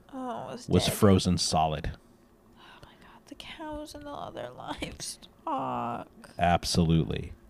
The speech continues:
Speaker 1: No.
Speaker 2: It is believed that two hundred and thirty-five people died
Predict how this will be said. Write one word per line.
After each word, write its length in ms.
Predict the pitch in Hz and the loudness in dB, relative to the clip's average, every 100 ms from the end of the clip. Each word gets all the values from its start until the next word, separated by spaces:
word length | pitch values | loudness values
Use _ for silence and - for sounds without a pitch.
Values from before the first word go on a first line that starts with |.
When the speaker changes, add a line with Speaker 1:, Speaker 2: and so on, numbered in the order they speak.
| - _ | -20 _
Speaker 1:
No. 1000 | 415 415 392 - - - 392 370 - 320 - - _ - | -6 -4 -4 -8 -10 -12 -12 -12 -12 -14 -16 -20 _ 4
Speaker 2:
It 140 | 110 | 8
is 160 | 120 - | 6 10
believed 640 | 139 131 - - - - - - - | 10 10 6 2 -2 -6 -12 -18 -8
that 240 | - 87 - _ | 0 0 0 _
two 320 | - 113 123 | 6 10 10
hundred 320 | 123 120 127 | 10 8 10
and 100 | 113 | 8
thirty-five 1000 | - 104 107 104 - 90 80 78 - - - _ _ _ | 10 10 10 6 4 6 6 4 0 -10 -20 _ _ _
people 420 | - 87 - 85 71 - | 2 2 4 2 0 2
died 520 | 85 78 73 73 | 4 6 4 0